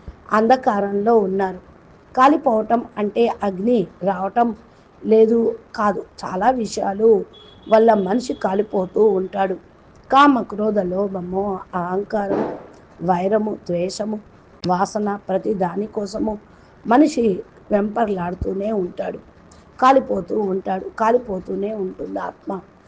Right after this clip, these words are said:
వ్యవహారం, సంస్కారాలు, లోభము, కోపం, ఆత్మ కాలిపోతుంది అని వాళ్ళు రాశారు.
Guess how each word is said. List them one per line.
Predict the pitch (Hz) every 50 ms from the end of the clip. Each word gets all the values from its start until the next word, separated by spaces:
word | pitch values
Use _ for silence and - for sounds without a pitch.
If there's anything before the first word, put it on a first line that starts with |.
| _ - - _ _ -
వ్యవహారం, | 196 208 208 214 208 185 196 202 185 175 165 170
సంస్కారాలు, | - - - - 202 190 - - - - 202 190 180 180 175 170 175 170
లోభము, | 175 185 202 208 214 208 202 185 - - - _ _ -
కోపం, | - - - - - - - - - - _ _ _ _ - - - _ _ - - - -
ఆత్మ | 233 277 277 - - 269 233
కాలిపోతుంది | 233 - 196 190 214 214 - 220 220 214 - 214 202 208 214 220 208
అని | 214 226 233
వాళ్ళు | 226 208 185 185 190 190
రాశారు. | 175 175 180 185 180 - 202 202 185